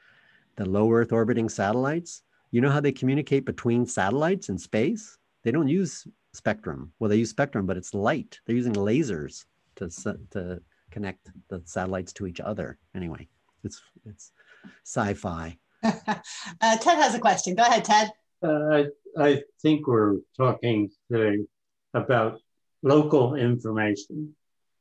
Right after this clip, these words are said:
Speaker 1: Yes.
Speaker 3: Uh, I don't have a lot of time to absorb, to listen to a radio and get a lot of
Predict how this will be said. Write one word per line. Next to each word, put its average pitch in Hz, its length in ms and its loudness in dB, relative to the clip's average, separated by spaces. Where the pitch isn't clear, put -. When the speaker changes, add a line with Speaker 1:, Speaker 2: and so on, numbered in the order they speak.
Speaker 1:
Yes. 117 260 0
Speaker 3:
Uh, 113 440 2
I 156 100 2
don't 165 320 2
have 127 220 0
a 123 60 0
lot 104 260 2
of 98 140 -12
time 110 460 0
to 113 340 2
absorb, 104 680 0
to 135 100 4
listen 135 480 2
to 120 140 2
a 104 100 2
radio 107 640 0
and 117 300 -2
get 120 220 2
a 135 60 -4
lot 110 320 2
of 110 140 -6